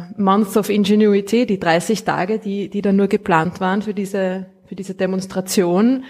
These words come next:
ob's überhaupt geht, ne, auszudehnen und jetzt in eine Operationsdemonstration überzuführen. Das heißt, wir, wir schauen uns jetzt, äh, nicht mehr an, ob's überhaupt geht, das Fliegen, sondern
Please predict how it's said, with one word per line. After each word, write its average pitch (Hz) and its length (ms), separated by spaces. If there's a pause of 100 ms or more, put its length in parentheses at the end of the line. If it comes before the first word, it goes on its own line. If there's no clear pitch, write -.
ob's - 240
überhaupt 196 380
geht, 185 240
ne, 190 140 (280)
auszudehnen 226 1120
und 196 160
jetzt 190 280
in 196 100
eine 185 380 (840)
Operationsdemonstration 190 1800
überzuführen. 202 960
Das 170 120
heißt, 175 300
wir, 170 220
wir 170 100
schauen 165 260
uns 170 140
jetzt, - 340
äh, 170 220
nicht 185 240
mehr 190 100
an, 175 340 (340)
ob's - 380
überhaupt 226 460
geht, 254 380
das 214 140
Fliegen, 233 360
sondern 185 540